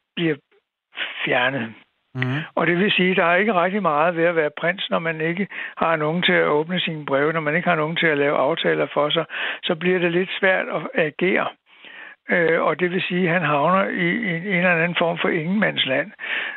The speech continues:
Speaker 1: Øh, og, og der kommer vi så frem til, at konklusionen på det, det bliver, der er måske noget andet, og, øh, han skal have et andet job, han skal sådan set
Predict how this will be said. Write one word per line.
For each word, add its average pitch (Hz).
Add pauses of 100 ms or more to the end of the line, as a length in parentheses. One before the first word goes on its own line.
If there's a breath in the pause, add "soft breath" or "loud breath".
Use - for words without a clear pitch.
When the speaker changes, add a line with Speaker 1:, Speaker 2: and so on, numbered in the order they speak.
(120)
Speaker 1:
Øh, 165
og, 165
og 151
der 180
kommer 185
vi 160
så 185
frem 170
til, 175 (140)
at 156 (240)
konklusionen 156
på 170
det, 160
det 170
bliver, 165 (880 loud breath)
der 160
er 156
måske 160
noget 165
andet, 196
og, 156
øh, 151
han 135
skal 139 (500 loud breath)
have 156
et 143
andet 135
job, 170 (100)
han 143
skal 131 (360)
sådan 147
set 139